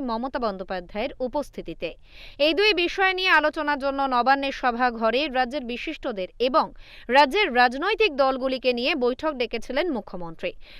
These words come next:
যদিও রাজ্য বিজেপির তরফে বিশে জুন পশ্চিমবঙ্গ দিবস পালনে দাবি জানানো হয়, কারণ উনিশশো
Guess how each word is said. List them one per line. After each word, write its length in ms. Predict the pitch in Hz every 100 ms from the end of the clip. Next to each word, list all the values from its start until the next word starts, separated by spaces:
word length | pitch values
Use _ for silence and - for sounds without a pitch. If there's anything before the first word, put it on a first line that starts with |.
| -
যদিও 280 | 254 302 427 320
রাজ্য 200 | 277 262 381
বিজেপির 380 | 359 339 349 359 294
তরফে 340 | 269 277 339 330
বিশে 260 | 277 262 339 262
জুন 140 | 311 359
পশ্চিমবঙ্গ 600 | 262 - 381 381 311 294 311 277
দিবস 240 | 254 254 -
পালনে 300 | 247 220 220 302 254
দাবি 200 | 240 254 202
জানানো 280 | 180 175 175
হয়, 160 | 190 - - - - -
কারণ 200 | 311 403 440
উনিশশো 260 | 370 -